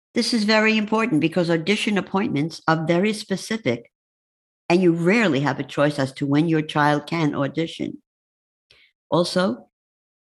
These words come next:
keep in mind that assuming you have time,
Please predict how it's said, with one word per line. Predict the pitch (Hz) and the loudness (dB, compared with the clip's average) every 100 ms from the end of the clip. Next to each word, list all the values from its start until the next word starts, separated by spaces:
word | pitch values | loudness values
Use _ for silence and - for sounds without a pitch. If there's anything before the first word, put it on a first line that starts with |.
| - | -2
keep | 143 139 | 0 2
in | 220 | 2
mind | 226 156 151 156 | 2 4 4 2
that | 127 | -2
assuming | 143 - 151 180 | -4 -2 0 2
you | 185 180 | 0 0
have | 180 180 | 0 -4
time, | - 180 135 123 156 | -4 0 2 2 -2